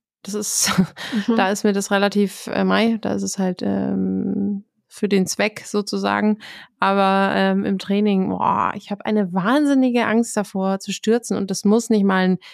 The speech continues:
Speaker 1: Sturz sein, wo du dir denkst, okay, da kann wirklich was passieren, sondern reicht es, wenn man so ein bisschen rutscht auf Kies.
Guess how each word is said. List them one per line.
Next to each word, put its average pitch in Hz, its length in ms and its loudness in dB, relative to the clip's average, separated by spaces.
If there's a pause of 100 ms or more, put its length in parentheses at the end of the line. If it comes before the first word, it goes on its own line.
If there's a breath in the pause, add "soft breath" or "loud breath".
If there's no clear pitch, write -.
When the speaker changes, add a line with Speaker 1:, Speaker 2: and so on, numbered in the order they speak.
(180 loud breath)
Speaker 1:
Sturz 214 560 0
sein, 196 380 2
wo 196 100 0
du 190 100 0
dir 190 140 -2
denkst, 196 240 -2
okay, - 200 -2
da 196 100 2
kann 190 200 0
wirklich 190 280 -4
was 185 120 -4
passieren, 190 600 0
sondern 180 300 -2
reicht 185 580 0
es, 220 120 -4
wenn 214 120 2
man 208 100 4
so 208 60 4
ein 202 80 2
bisschen 262 280 -2
rutscht 277 500 -4 (440)
auf 196 180 -2
Kies. - 480 -4